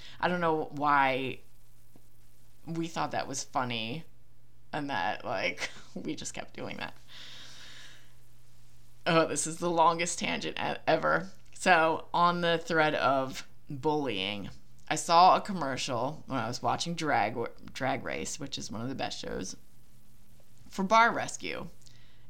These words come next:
And it made me think about how, like,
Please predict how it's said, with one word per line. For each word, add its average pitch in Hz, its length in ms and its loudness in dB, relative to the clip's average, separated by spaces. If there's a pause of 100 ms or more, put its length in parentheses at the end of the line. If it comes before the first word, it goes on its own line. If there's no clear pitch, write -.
(120)
And 156 680 4 (640)
it 190 180 2
made 277 220 4
me 254 180 0
think 240 680 0 (420)
about 190 720 10 (180)
how, 220 580 4
like, 190 580 4